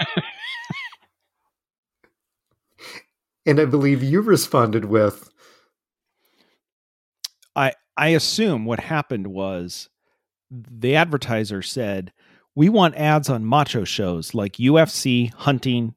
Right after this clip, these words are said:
Speaker 2: nascar, drag racing, et cetera."
Speaker 1: Close enough.
Speaker 2: Drag race. Close enough. Here's your ad. Successful buy completed.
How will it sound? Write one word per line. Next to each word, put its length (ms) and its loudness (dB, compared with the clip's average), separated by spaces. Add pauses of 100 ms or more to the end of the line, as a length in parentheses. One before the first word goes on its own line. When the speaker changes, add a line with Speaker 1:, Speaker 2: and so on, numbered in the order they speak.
Speaker 2:
nascar, 640 -2 (140)
drag 300 4
racing, 560 -2 (200)
et 100 -6
cetera." 460 0 (3500)
Speaker 1:
Close 400 2
enough. 420 2 (720)
Speaker 2:
Drag 260 2
race. 400 -4
Close 260 0
enough. 480 -2
Here's 340 6
your 120 4
ad. 200 -8 (1400)
Successful 720 -2
buy 340 2
completed. 680 -6